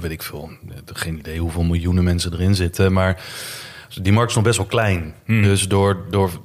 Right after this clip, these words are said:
Speaker 1: hè, door al die mensen die erin zitten, die nu een beetje Hosanna aan het vieren zijn, die, die, ik heb het idee dat de markt, tenminste, zo denk ik altijd, de markt probeert je altijd op het verkeerde been te zetten.
Speaker 2: Ja.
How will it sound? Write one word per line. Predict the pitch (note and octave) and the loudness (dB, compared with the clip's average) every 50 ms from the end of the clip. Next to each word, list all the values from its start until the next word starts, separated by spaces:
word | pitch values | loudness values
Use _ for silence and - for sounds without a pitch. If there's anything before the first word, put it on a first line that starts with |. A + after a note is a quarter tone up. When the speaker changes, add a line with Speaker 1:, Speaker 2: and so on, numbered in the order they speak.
| - - _ | -18 -20 _
Speaker 1:
hè, | - - A2 A#2 F#2 - | -6 -4 -4 -4 -6 -6
door | - - - - | -4 -4 -2 0
al | G2+ G#2+ | 2 2
die | G#2 G#2 | 4 4
mensen | G2+ G2+ G2 G2+ G2+ G2 | 4 2 2 0 -2 -2
die | F#2 G2 | -2 0
erin | F#2 G#2 A2 A#2 | 2 2 2 2
zitten, | G#2 G2 F#2+ F2+ - G2+ F#2 | 4 2 0 0 0 -2 0
die | F#2 F#2+ | 0 2
nu | F#2+ F#2+ F#2+ | 2 4 4
een | F#2+ F#2+ | 2 2
beetje | F#2+ F#2+ F#2 - F#2 | 2 0 0 0 0
Hosanna | F2+ F#2+ F#2 F#2 G2 G#2 G#2+ G2+ G2 | 2 2 2 2 0 2 2 2 0
aan | F#2 | 0
het | F2 E2+ - | -2 -4 -4
vieren | - G2 F2+ E2+ F2 | -6 -6 -4 -4 -4
zijn, | E2 E2+ F2 F2+ G2+ | -4 -4 -2 -2 -2
die, | F#2+ G2 G2 G2 F#2+ D2+ - - - - | -2 0 -2 -2 -2 -4 -8 -12 -16 -16
die, | - - - - _ - - - _ - - - - - - - - - - - _ _ _ _ | -16 -18 -18 -20 _ -20 -20 -20 _ -20 -20 -20 -20 -20 -20 -20 -20 -20 -20 -20 _ _ _ _
ik | _ - G2+ | _ -2 0
heb | B2+ B2+ | 2 2
het | C3 - | 4 4
idee | B2+ A2+ A2 A2+ A#2+ | 2 4 6 4 6
dat | A#2+ A#2 A2 | 4 4 2
de | - | 2
markt, | G2+ G2+ G2+ G#2+ A2+ A#2+ C3 D3+ - - - - - - - _ _ _ - _ | 4 4 4 6 4 4 2 2 0 -2 -6 -6 -6 -8 -12 _ _ _ -20 _
tenminste, | - F2 E2 - F#2 | -10 -6 -4 -4 -4
zo | E2+ E2+ F#2 | 0 0 2
denk | F2 F#2+ F2+ E2 | 2 2 0 0
ik | E2+ - | -2 -2
altijd, | F2 E2 - F2 F2+ F#2+ G#2 G#2+ G#2+ - - - - - - - _ _ | -4 -2 0 0 2 2 2 2 0 -6 -14 -20 -20 -20 -20 -20 _ _
de | - G2 | -8 -2
markt | F2 F#2 F#2+ G#2 A#2 B2 B2 - | 0 2 2 4 2 2 0 -2
probeert | - - G#2+ F#2+ G#2 G#2+ G#2+ G#2+ G#2 - - - | -2 -2 0 2 4 4 4 4 2 0 -6 -10
je | - G#2 G2+ | -2 -2 0
altijd | - - A2 G2+ G2+ - | 2 2 2 0 0 -2
op | G2+ F2+ | -4 -4
het | E2+ - | -4 -8
verkeerde | - - - G#2 F#2+ F2+ | -10 -4 -2 0 0 0
been | E2+ F2+ F2+ F2+ E2+ | 2 2 2 2 2
te | E2+ - | -2 -6
zetten. | D2+ D2+ D2 - - - - - - | -10 -12 -12 -14 -16 -18 -20 -18 -8
Speaker 2:
Ja. | - F2 D#2+ C2 - | -2 -2 -2 -2 -4